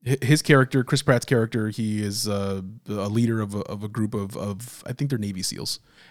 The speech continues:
Um, and I won't give the story away, but basically they all go on a mission in the, in episode one. They all go on a mission and they all die but him.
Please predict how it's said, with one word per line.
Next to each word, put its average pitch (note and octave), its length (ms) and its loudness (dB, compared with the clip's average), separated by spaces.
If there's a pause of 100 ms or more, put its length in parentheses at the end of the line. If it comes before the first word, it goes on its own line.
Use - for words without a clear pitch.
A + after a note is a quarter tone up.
(120)
Um, G2 480 -2 (240)
and A#2 520 0 (440)
I B2+ 80 4
won't C3+ 180 6
give B2 160 6
the A2 80 0
story D3 320 6
away, F#2+ 380 -4 (280)
but A2 360 0
basically B2+ 420 4
they A2+ 140 2
all A#2 160 6
go A2 640 2
on A2+ 120 -4
a G#2+ 60 -2
mission B2 380 4
in A2+ 120 0
the, G2 100 -6 (120)
in G#2 120 -2
episode A#2+ 360 2
one. G#2 240 -2
They G#2+ 100 -2
all G#2 100 0
go G#2+ 140 -4
on A2 120 -2
a G#2+ 40 -2
mission G2+ 440 -4 (120)
and A2+ 120 -4
they A2 80 0
all B2 160 8
die G#2+ 260 -2
but G2 200 -6
him. D#3+ 320 2